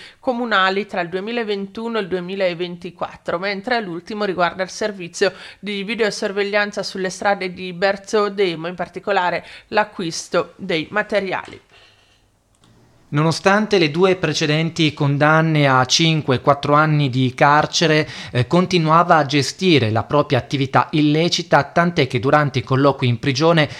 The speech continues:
Speaker 2: istruiva la moglie su dove reperire la droga e su come proseguire l'attività di spaccio, mantenendo salda la sua posizione di rilievo all'interno dell'organizzazione.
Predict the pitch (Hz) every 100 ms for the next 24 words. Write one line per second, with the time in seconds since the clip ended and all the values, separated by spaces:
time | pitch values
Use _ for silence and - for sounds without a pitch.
0 | 143 185 180 208 156 117 120 135 156 185
1 | 185 185 190 175 185 151 147 190 143 127
2 | 151 156 139 131 127 110 113 120 160 -
3 | 175 123 185 175 135 113 127 139 147 147
4 | 160 160 117 107 - 127 117 - 131 -
5 | - - 113 131 135 170 170 - 123 135
6 | 156 147 127 107 156 165 160 131 110 147
7 | 156 113 107 - 147 135 131 151 160 160
8 | 131 123 143 143 131 127 127 - 120 110
9 | 117